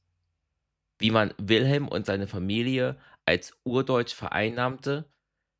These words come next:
welche Konflikte innerhalb der Würdenträger der Stadt ausgetragen wurden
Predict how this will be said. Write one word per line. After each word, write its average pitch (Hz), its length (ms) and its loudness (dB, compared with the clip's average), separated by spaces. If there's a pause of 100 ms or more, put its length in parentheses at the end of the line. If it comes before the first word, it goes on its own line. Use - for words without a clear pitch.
welche 123 300 2
Konflikte 127 640 -4
innerhalb 120 460 -2
der 101 160 0
Würdenträger 107 640 0
der 98 120 -2
Stadt - 340 -4
ausgetragen 127 680 -2
wurden 143 420 0